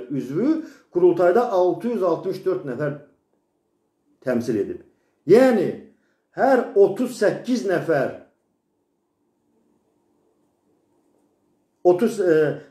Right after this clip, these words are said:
hər otuz səkkiz yox, üç min yeddi yüz altmış beş partiya üzvünü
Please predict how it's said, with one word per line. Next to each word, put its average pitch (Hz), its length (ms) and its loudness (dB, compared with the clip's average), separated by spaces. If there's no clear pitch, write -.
hər 254 240 6
otuz 202 240 -2
səkkiz 180 320 -2
yox, 190 480 2
üç 277 340 2
min 208 120 2
yeddi 196 460 4
yüz 233 240 -2
altmış 202 640 -4
beş 226 380 4
partiya 190 420 -2
üzvünü 147 480 -4